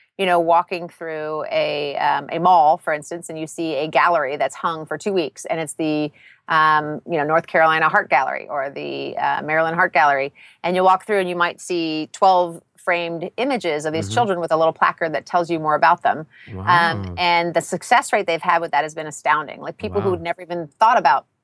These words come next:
Speaker 1: maybe adopting
Speaker 2: Right.
Speaker 1: or were kinda done with their family, and something about the way that child looked just really stirred something, and,
Speaker 2: Yep.
Speaker 1: um, and it started a conversation and it led to an adoption. Um,
Speaker 2: Wow.
Speaker 1: there's quite, quite a lot of,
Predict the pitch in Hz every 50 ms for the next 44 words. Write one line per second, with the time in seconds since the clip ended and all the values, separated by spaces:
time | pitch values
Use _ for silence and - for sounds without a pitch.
0 | _ - 165 160 156 147 123 123 123 107 - - - 85 - 160 147 104 110 139
1 | 185 180 175 175 170 165 165 165 160 - _ _ _ _ _ - 165 - - 185
2 | 175 170 160 185 196 196 190 185 175 180 180 170 - 170 170 175 175 175 170 170
3 | 160 165 165 - - 185 180 - 190 175 175 165 170 165 165 165 - - 165 165
4 | 156 156 170 165 160 160 160 160 160 139 - - 175 160 156 160 147 156 170 170
5 | 160 - - 170 151 - - 165 156 156 180 180 170 156 - - 170 165 160 -
6 | 170 160 156 - 160 156 156 156 156 151 143 147 147 123 143 156 - - _ _
7 | - 175 170 165 165 165 165 170 160 - - 175 175 180 180 175 - 180 175 175
8 | 180 165 - 160 170 - - - - 196 190 175 165 156 156 165 165 156 - 170
9 | 170 175 214 254 302 - - 120 151 143 - - - - 170 160 160 160 160 110
10 | 117 120 123 156 156 156 - _ _ - 190 185 - - - 262 262 214 - 302
11 | 320 339 - 247 196 190 185 - - 185 180 170 160 156